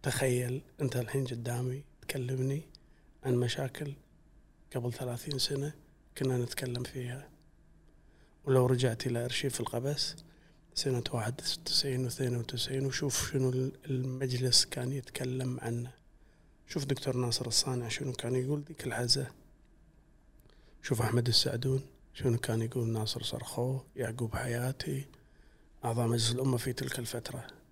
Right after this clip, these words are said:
جاسم العون، شنو كانوا يقولون؟ نفس اللي يقال اليوم، مع الفارق أن اليوم أكثر ألمًا. ليش ما حليناه ثلاثين سنة؟ هذا على حد علمي.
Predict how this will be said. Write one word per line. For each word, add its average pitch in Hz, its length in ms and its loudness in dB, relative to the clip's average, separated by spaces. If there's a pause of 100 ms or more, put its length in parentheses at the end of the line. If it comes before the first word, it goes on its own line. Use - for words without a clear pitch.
(100)
جاسم 120 320 2
العون، 123 440 4 (680)
شنو 151 240 4
كانوا 123 240 2
يقولون؟ 117 440 2 (540)
نفس 127 260 2
اللي 113 140 0
يقال 117 320 -4
اليوم، 120 320 -6 (960)
مع 117 160 -4
الفارق 117 760 0
أن 110 140 0
اليوم 123 460 2
أكثر - 460 -6
ألمًا. 117 300 -4 (1080)
ليش 131 240 4
ما 120 100 2
حليناه 113 480 2 (440)
ثلاثين 120 400 0
سنة؟ 113 360 2 (800)
هذا 123 560 4 (200)
على 117 260 2
حد 123 380 0
علمي. 117 500 4